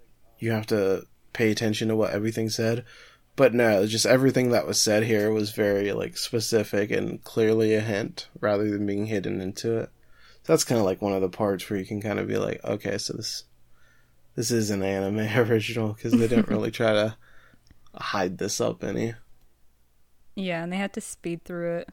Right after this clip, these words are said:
Speaker 2: since it was just one episode.
Speaker 1: Conan asks when she started getting dizzy, and she says it was a month ago. Conan, she, <laughs> so this guy got married to her.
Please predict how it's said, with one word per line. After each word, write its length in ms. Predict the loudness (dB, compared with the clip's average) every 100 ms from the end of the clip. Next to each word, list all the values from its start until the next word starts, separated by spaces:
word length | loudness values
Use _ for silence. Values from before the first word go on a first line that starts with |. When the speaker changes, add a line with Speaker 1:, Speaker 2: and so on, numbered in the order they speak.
| -20
Speaker 2:
since 260 | -18 -16 -14
it 60 |
was 240 | -14 -14 -14
just 220 | -16 -14
one 240 | -12 -12
episode. 500 | -12 -14 -12 -10 -10 -12 -20 -20 -20 -20 -20 -20 -20 -20 -20 _ _ -12
Speaker 1:
Conan 320 | -2 2 2
asks 280 | 2 0 0
when 100 | -2
she 140 | -2 -2
started 320 | 0 0 2
getting 260 | 0 0
dizzy, 340 | 2 2 2 0
and 120 | 0
she 160 | -2 -2
says 280 | 0 0 0
it 40 |
was 160 | -2 -2
a 60 |
month 340 | -2 0 0 -2
ago. 420 | -4 -2 -4 -6 _ _ _ _ -18
Conan, 280 | -4 0 0
she, 160 | 0 -4
<laughs> 180 | -6
so 180 | 2 2 0 -14 -20 -20 -20 -2
this 140 | -2 2
guy 180 | 4 6
got 180 | 6
married 400 | 4 4 4 4
to 120 | 0 2
her. 300 | 4 4